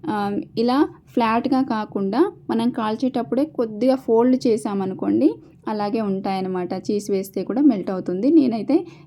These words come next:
పిల్లలకు స్నాక్స్గా ఇలా చేసిస్తే చాలా ఇష్టపడి తిన్నారు. ఆ, మన ఇష్టమున్న వెజిటేబుల్స్ వేసుకోవచ్చు. వేసి కొద్దిగా చాట్ మసాలా, బ్లాక్ సాల్ట్ వేస్తే సరిపోతుందండి, ఇష్టంగా తింటారు.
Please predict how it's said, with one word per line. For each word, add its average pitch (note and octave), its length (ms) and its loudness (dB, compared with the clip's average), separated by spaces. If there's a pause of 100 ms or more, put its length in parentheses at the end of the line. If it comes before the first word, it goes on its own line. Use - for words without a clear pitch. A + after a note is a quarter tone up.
(180)
పిల్లలకు G#3+ 320 2
స్నాక్స్గా G3+ 540 -4
ఇలా F#3+ 240 -6 (100)
చేసిస్తే F#3+ 380 -6
చాలా G3+ 320 -6
ఇష్టపడి G3 420 -6
తిన్నారు. F#3 560 0 (360)
ఆ, G#3+ 160 -6 (160)
మన A3+ 160 -2
ఇష్టమున్న B3 400 4
వెజిటేబుల్స్ G#3+ 560 -4
వేసుకోవచ్చు. G3 840 -2 (240)
వేసి G3+ 560 0 (340)
కొద్దిగా B3 380 0
చాట్ F#3+ 400 -4
మసాలా, G#3 560 -4 (760)
బ్లాక్ F#3 320 -2
సాల్ట్ F3 460 -4 (920)
వేస్తే G3 320 -4
సరిపోతుందండి, F3+ 800 -4
ఇష్టంగా G#3+ 460 -6
తింటారు. F#3+ 600 -4